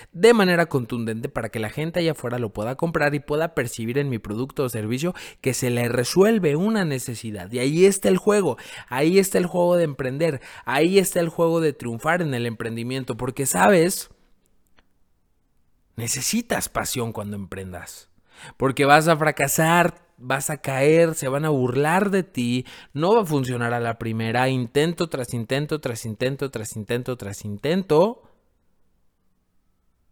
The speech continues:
Pero si estás apasionado, vas a resistir eso y más.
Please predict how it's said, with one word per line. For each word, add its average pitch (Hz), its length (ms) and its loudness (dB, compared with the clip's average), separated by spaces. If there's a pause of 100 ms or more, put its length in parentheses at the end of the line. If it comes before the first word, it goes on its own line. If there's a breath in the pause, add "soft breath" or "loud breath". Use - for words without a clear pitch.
(380)
Pero 113 160 -2
si 107 100 -6
estás 135 300 -6
apasionado, 107 680 -8 (1000 soft breath)
vas 131 480 4
a 135 80 4
resistir 104 580 -8
eso 95 220 -10
y 82 60 -14
más. - 500 -20